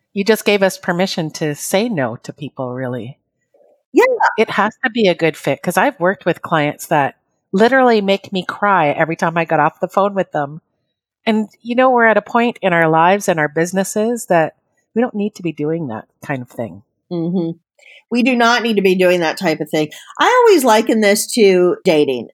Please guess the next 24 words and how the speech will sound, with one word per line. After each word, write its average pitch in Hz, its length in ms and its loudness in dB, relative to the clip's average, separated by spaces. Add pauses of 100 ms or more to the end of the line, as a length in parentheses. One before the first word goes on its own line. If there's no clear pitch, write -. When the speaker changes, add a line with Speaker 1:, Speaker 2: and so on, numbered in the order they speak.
Speaker 2:
So 180 480 2
for 226 60 -2
those 202 220 2
of 226 80 -2
you 226 120 2
who 196 60 4
are 180 60 2
single, 185 380 2
you're 170 120 2
really 170 220 2
gonna 165 200 2
recognize 160 600 0
this. 160 200 2
For 190 120 -4
those 175 220 2
of 190 80 -2
you 175 120 2
who 185 60 2
are 170 80 2
married, 170 380 2
you'll 165 100 2
remember 175 400 0
this. 139 220 -2 (340)
But 208 160 4